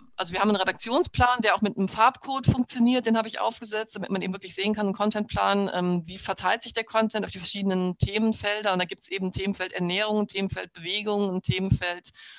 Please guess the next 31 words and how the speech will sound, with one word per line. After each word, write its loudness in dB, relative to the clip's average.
Achtsamkeit, 2
ein -6
Themenfeld 2
Kass-, 0
also -8
Krankenkassen, 0
Krankenkasse -2
und -2
Mitarbeiter, 0
ein -2
Thema -2
Saisonales 0
und -6
Internes. 0
Also -6
das -12
ist -4
ein 6
bunter 4
Mix 0
und 0
wir 2
gucken -2
halt, 0
dass -4
die -12
Schwerpunkte -4
so -10
verteilt -2
sind, -8
wie, -10